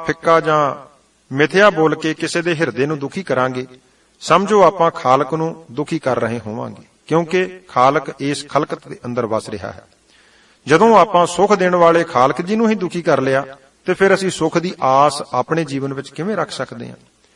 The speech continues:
ਬਾਬਾ ਫਰੀਦ ਜੀ ਸਾਨੂੰ ਇਸ ਪ੍ਰਥਾਏ ਸਾਵਧਾਨ ਕਰਦੇ ਨੇ ਕਿ "ਇੱਕ ਫਿੱਕਾ ਨਾ ਗਲਾਏ, ਸਭਨਾ ਮੈਂ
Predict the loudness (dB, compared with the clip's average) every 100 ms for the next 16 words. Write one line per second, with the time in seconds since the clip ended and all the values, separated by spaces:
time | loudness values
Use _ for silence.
0 | _ _ -2 2 4 4 4 0 -4 -4
1 | -4 -2 -2 -2 -4 -6 -8 -6 -2 -2
2 | 0 0 0 0 -4 -4 -4 -2 -2 -2
3 | -4 -8 -6 -8 -6 -6 -4 -8 -2 0
4 | 0 -2 -4 0 0 -2 -8 -20 _ _
5 | _ _ _ _ _ _ _ -4 0 2
6 | 2 2 0 -2 -4